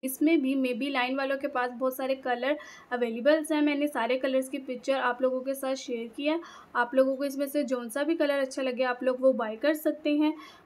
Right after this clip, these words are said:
ये थोड़ी देर में जो है ना ये इंक वाला, ये वाला, ये ड्राई हो जाता है और फिर आप लोगों के लिप्स पे जो है वो बहुत लॉन्ग टाइम तक स्टे करता है।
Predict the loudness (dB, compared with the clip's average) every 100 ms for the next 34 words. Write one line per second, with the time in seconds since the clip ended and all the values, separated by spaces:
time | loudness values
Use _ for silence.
0 | -8 -6 4 8 8 8 6 6 6 6
1 | 4 2 2 2 2 2 0 0 2 0
2 | 0 -4 0 2 2 -2 -8 -20 -12 -4
3 | -2 2 4 6 8 6 6 4 2 2
4 | 2 2 2 2 0 -2 0 0 0 -4
5 | -2 0 2 0 -2 -2 4 4 4 2
6 | 2 0 2 2 2 0 0 -4 -4 -4
7 | -4 -2 -2 -2 -10 -10 -12